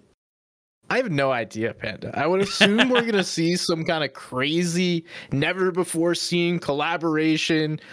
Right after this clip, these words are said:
Speaker 1: with w-, whatever is relevant at that time in March. I ca-, I can't say off the top of my head, but, you know, Fortnite always loves to do new stuff. They have new collaborations. They're throwing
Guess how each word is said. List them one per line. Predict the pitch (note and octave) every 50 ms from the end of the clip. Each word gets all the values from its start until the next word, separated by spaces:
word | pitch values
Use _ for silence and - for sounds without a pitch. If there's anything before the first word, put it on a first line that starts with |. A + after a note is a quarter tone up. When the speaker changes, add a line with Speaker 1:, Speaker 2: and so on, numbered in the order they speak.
| - _ _ _ _ _ _ _ _ _
Speaker 1:
with | A#2+ A#2+ A#2+ A#2+ A#2+ - - - - - - _ _
w-, | A2+ A#2+ A#2+ B2
whatever | - C#3+ C#3+ D#3 D3+ D3 D3+ E3 D#3+ D#3+ E3+ E3
is | D#3 D3 A#2+ B2+
relevant | B2 B2 B2 C3 D3 D#3+ D#3 D3 E3+ F3 E3+ D#3+ -
at | C3+ C3+ C3+ - -
that | D#3 D3 - -
time | - C#3+ C#3 D3 E3 E3+ D#3+
in | C3+ A2+
March. | A2 B2 C3 D3 E3 F#3 -
I | D#3 B2+ B2+ B2+
ca-, | - - - - - _ _ _ - -
I | B2+ C3+
can't | - - D#3 D3 C#3 -
say | - - C#3 C#3
off | D3 D3 C#3+ -
the | - B2+
top | - D3 C#3+ C#3
of | C#3
my | C3+ B2 A#2
head, | A#2 B2 B2+ D3 D#3+ E3+ - - - - - - -
but, | - F#3 G#3
you | A#3+ B3+
know, | A3+ G#3 G3 F#3+ F#3+ F#3+ F#3
Fortnite | - - - F#3 G#3 G3 F#3+ F#3+ F3
always | F3 F3 F3 E3 -
loves | D3+ D3+ D#3+ D#3+ D#3 -
to | - -
do | C3+ D3 D#3
new | D3+ D3 D3+ D3
stuff. | C3+ - - F3 F3+ F#3+ F#3 F#3
They | - C#3+
have | C3 C3 C3
new | C#3+ D3+ D3 C3+
collaborations. | - - D3 C#3 C#3 C3 A#2+ B2+ C3 D3+ E3 D#3 C#3+ - E3 D3+ D3+ D3+
They're | F3+ F#3+ A3+
throwing | - A3 G3 F#3+ F#3 F#3 E3+ E3